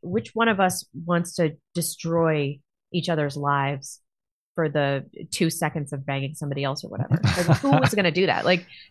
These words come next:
Speaker 1: it just would be
Speaker 2: That's
Speaker 1: an
Speaker 2: true.
Speaker 1: insane thing to do.
Speaker 2: He knows Blonde won't step out of line because he has all the Blonde texts, and anyone who has all the Blonde texts can ruin Blonde in an instant, I think.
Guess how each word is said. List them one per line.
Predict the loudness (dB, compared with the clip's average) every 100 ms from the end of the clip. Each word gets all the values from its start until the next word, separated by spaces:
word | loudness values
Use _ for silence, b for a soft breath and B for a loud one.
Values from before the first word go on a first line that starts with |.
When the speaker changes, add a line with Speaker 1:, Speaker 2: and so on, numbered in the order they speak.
| 2
Speaker 1:
it | 4
just | 4 2
would | 2
be | 4
Speaker 2:
That's | 6
Speaker 1:
an | 6
Speaker 2:
true. | 6
Speaker 1:
insane | 2 0 2 4 4 4
thing | 2 2
to | -2
do. | -2 -2 -4 -2
Speaker 2:
He | 6 8
knows | 8 6
Blonde | 6 6 6 6
won't | 4
step | 2 2
out | 4 2
of |
line | 4 4 4
because | 4 2 2
he | 2
has | 2 4
all | 4
the | 2
Blonde | 2 2 4 2
texts, | 0 0 2 0 0 -2
and | 2
anyone | 4 6 6
who | 4
has | 4 4
all | 2 0
the |
Blonde | 0 0 0 -2
texts | -4 -4 -6 -2
can | 0 0
ruin | 0 0 0
Blonde | 0 -2 -2 -2
in |
an | -4 -4
instant, | -4 -4 -6
I | -8
think. | -10 -10 -12